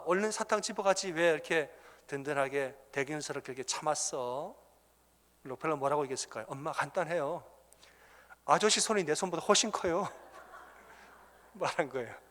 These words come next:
"엄마, 간단-, 아저씨 손이 내 손보다 훨씬 큰데요." 사업가이기 때문에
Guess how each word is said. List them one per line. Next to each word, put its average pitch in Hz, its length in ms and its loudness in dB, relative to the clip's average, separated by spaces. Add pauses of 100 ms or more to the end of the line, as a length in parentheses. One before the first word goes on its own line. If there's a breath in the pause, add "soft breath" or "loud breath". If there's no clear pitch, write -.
(1160 soft breath)
"엄마, 214 240 0
간단-, - 520 4
아저씨 247 340 6
손이 269 180 8
내 202 100 12
손보다 233 300 4
훨씬 254 260 6
큰데요." 175 680 2 (580 soft breath)
사업가이기 - 1080 0
때문에 135 540 -2